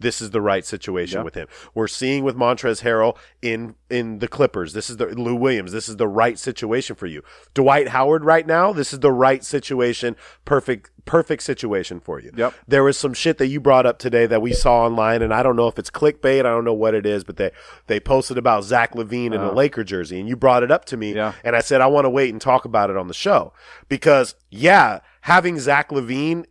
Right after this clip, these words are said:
Speaker 1: on the Lakers on paper would be great.
Speaker 2: Yeah.
Speaker 1: But Zach LaVine in Chicago right now is putting up crazy fucking numbers.
Speaker 2: Yep.
Speaker 1: They,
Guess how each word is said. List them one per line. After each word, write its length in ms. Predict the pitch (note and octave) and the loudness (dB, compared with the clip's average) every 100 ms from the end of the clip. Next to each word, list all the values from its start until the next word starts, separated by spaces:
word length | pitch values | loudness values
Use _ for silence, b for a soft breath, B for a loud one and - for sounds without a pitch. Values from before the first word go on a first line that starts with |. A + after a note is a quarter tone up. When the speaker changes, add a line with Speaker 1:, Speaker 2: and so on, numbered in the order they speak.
| b b b _ | b b b _
Speaker 1:
on 260 | C3 C3+ C#3 | 2 4 4
the 100 | B2+ | 4
Lakers 580 | B2+ C#3 C#3+ E3 D#3 - | 4 2 2 2 0 -4
on 180 | A#2+ A#2+ | -6 -6
paper 360 | - D3+ E3+ A#2 | 0 2 2 2
would 180 | A2+ G2 | 2 -2
be 120 | G#2 | -6
great. 380 | G2 D3+ C3+ F2 _ - | 2 4 4 0 _ -2
Speaker 2:
Yeah. 240 | A#2 F#2 - - b b b - | 0 0 -8 -20 b b b -4
Speaker 1:
But 140 | B2+ | -4
Zach 280 | G#2+ D3 E3+ | 2 2 2
LaVine 400 | D3+ B2 E3 E3+ | -2 -2 0 0
in 100 | B2+ | -2
Chicago 840 | - A2+ - E3 G3 C#3+ G2+ F2+ F#2+ b b b | -4 -10 -6 0 0 2 0 0 -4 b b b
right 280 | A2+ C3 A#2 | 2 2 2
now 280 | C3+ D#3+ A#2 | 0 2 2
is 80 | A2+ | 0
putting 300 | - C#3 C3 | 0 0 0
up 200 | A#2+ - | -2 -2
crazy 800 | - - C3 D3 E3+ F3+ D3+ C#3+ | -12 -6 2 2 2 -2 -4 -4
fucking 440 | - A#2 A2 G2+ | 2 2 2 -4
numbers. 400 | G2 E2 E2+ F2 G2 | -4 -4 -8 -14 -10
Speaker 2:
Yep. 180 | G2+ - - | -10 -6 -2
Speaker 1:
They, 220 | B2+ | 0